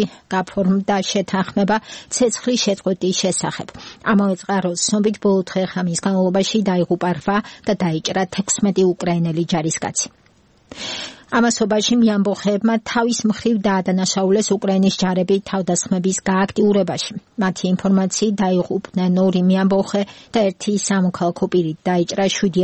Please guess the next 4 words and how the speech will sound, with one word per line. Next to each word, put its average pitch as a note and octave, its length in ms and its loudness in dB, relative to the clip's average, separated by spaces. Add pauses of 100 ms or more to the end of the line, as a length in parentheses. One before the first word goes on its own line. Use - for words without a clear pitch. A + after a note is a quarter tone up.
ადამიანი. D#3+ 440 0 (1300)
საბერძნეთის A#3+ 880 0
პრემიერ-მინისტრ A3+ 1160 2
ალექსის G3+ 420 0